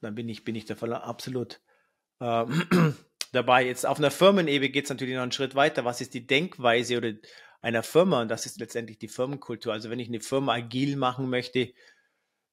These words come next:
äh, muss ich letztendlich die darunter liegende Firmenkultur dementsprechend auch anpassen. Was ich auch interessant finde, ist so die Agilität, also die Erfindung von Scrum, die Entwicklung von Scrum geht eigentlich zurück auf ein White Paper von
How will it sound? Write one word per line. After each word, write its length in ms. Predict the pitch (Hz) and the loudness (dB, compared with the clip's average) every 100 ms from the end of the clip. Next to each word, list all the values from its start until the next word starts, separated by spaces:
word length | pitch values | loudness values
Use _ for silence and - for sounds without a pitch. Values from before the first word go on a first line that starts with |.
| - | -4
äh, 220 | 113 113 | 0 2
muss 260 | 110 123 120 | 0 -4 -4
ich 60 | |
letztendlich 380 | 117 123 110 113 | -4 -2 -2 -2
die 220 | 123 117 | -4 -4
darunter 420 | - 113 123 131 117 | -2 -2 -2 -2 -2
liegende 280 | 113 117 | -2 -6
Firmenkultur 840 | 110 127 139 135 127 107 - 110 101 _ _ | -4 -2 -2 -2 -4 -6 -4 -8 -8 _ _
dementsprechend 580 | 123 113 107 - 101 107 | -2 0 -2 -2 -2 -4
auch 120 | 90 | -6
anpassen. 520 | 117 123 - - - 113 _ _ _ _ _ _ _ _ _ - - _ _ _ _ _ _ _ _ _ _ _ _ _ _ _ _ _ _ _ | -8 -10 -8 -8 -10 -16 _ _ _ _ _ _ _ _ _ -20 -20 _ _ _ _ _ _ _ _ _ _ _ _ _ _ _ _ _ _ _
Was 160 | - 185 | -2 2
ich 160 | 180 | 6
auch 120 | 180 | 8
interessant 480 | 185 165 156 165 175 | 6 -2 0 2 2
finde, 260 | - 170 170 | 0 0 0
ist 100 | 151 | 4
so 480 | 151 139 131 - _ _ | 6 6 2 -4 _ _
die 140 | 131 135 | 0 0
Agilität, 760 | 135 143 139 156 170 - - - - - | 2 -2 0 0 0 -4 -14 -16 -20 -10
also 220 | 131 139 | -4 -4
die 220 | - 139 | -2 0
Erfindung 480 | 135 - 185 208 160 | 0 2 2 4 2
von 200 | - 123 | -2 -6
Scrum, 340 | - 160 175 | 2 4 4
die 80 | 143 | 2
Entwicklung 320 | 127 131 160 | -4 -4 -6
von 140 | - 120 | -10 -8
Scrum 240 | - 123 | -6 -4
geht 120 | 120 | -2
eigentlich 180 | 117 120 | -2 -4
zurück 240 | - 143 143 | -6 -4 -4
auf 140 | 123 | -4
ein 160 | 123 110 | -6 -2
White 220 | 123 123 | -2 -4
Paper 300 | 147 143 139 | -6 -4 -6
von 280 | - 117 | -6 -8